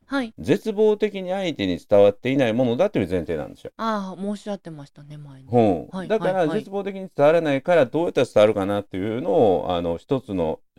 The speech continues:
Speaker 2: 表現だけじゃなくて、三つ、
Speaker 1: はい。
Speaker 2: 四つの表現を
Speaker 1: うん。
Speaker 2: 角度を変えて伝えるということは意識するかな。
Speaker 1: あの、絶望的に伝わってないとか、無意識の意識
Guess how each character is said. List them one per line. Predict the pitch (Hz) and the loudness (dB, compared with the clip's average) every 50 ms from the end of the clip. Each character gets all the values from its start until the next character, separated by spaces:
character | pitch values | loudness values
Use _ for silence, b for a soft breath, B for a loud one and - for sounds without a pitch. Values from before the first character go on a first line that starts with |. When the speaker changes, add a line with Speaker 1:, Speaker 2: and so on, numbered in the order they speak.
| - | -2
Speaker 2:
表 | - 101 101 95 92 - - 92 95 101 98 | 0 2 2 2 0 -2 -6 -4 -2 -2 0
現 | 92 | 0
だ | 95 90 | -2 -2
け | 87 | -2
じ | 73 80 | -2 -4
ゃ | |
な | 87 87 | -4 -6
く | _ | _
て、 | - 160 151 127 | 0 2 2 2
三 | 107 113 113 | 2 -2 -6
つ、 | - - 113 | -6 -4 -2
Speaker 1:
は | 151 | -2
い。 | - - | -2 -2
Speaker 2:
四 | - 76 78 | -4 -8 -8
つ | 78 | -6
の | 90 | -4
表 | 85 80 80 85 85 | -4 -4 -4 -4 -2
現 | - | 0
を | 165 160 - - B B B B | 2 2 2 0 B B B B
Speaker 1:
う | 208 | -10
ん。 | 214 196 185 B B B _ | -10 -10 -10 B B B _
Speaker 2:
角 | - 123 107 - 127 | -2 -2 0 2 2
度 | 90 | 0
を | 87 | 2
変 | - 127 131 | 4 4 4
え | 143 | 4
て | - 202 190 | 4 0 -4
伝 | - - - 95 90 | -4 0 2 4 4
え | 90 | 4
る | 87 92 87 | 2 -2 -6
と | - - | -8 -10
い | 85 80 82 | -10 -10 -10
う | 80 | -10
こ | - 117 - | -10 -8 -4
と | - 220 | -2 0
は | 202 147 92 | 2 2 0
意 | - - _ _ - 107 | -2 -4 _ _ -10 -10
識 | - - - - | -10 -10 -12 -14
す | - | -14
る | 76 - | -14 -16
か | - - | -16 -16
な。 | 131 147 - _ _ _ _ _ _ _ _ - | -16 -16 -18 _ _ _ _ _ _ _ _ -12
Speaker 1:
あ | 254 | -10
の、 | 240 214 | -10 -8
絶 | - - 311 320 - - 453 466 - 508 494 494 494 | -6 -6 -6 -6 -6 -4 -4 0 2 2 2 2 2
望 | - - | 0 -2
的 | 427 403 - - 403 | -4 -6 -6 -6 -8
に | 392 403 427 427 403 - - - | -8 -6 -6 -8 -10 -10 -12 -8
伝 | - 277 277 | -6 -4 -2
わ | 285 311 311 | 0 0 -2
っ | - | -2
て | _ - - 269 | _ -6 -4 -4
な | 175 160 180 202 226 | -4 -2 -2 -2 -2
い | 233 226 | -2 -4
と | - _ - 139 | -6 _ -18 -18
か、 | _ _ - 156 165 156 135 120 160 | _ _ -6 -4 -4 -4 -4 -6 -8
無 | 165 180 196 220 | -8 -6 -4 -2
意 | 240 262 262 | -2 -2 -4
識 | - - - | -6 -6 -2
の | - 120 104 - - - | -2 -2 -2 -4 -8 -10
意 | - 160 156 | -10 -10 -12
識 | - - - - 165 170 | -12 -16 -18 -14 -14 -14